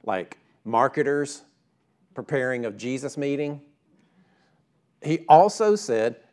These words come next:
"And heal the sick, say to them, the kingdom of God has come near to you." That's to the seventy that he sent out into the towns that he was headed to.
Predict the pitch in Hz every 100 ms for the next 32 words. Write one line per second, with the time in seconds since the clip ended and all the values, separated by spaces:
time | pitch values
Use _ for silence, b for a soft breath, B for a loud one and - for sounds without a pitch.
0 | _ 127 120 - - 202 240 233 - 226
1 | 170 170 - 156 147 123 120 110 127 123
2 | 120 113 113 101 - 95 90 80 64 60
3 | 101 - 113 107 127 127 107 87 85 87
4 | 87 - 101 92 92 87 82 90 98 92
5 | 85 87 76 - 73 73 65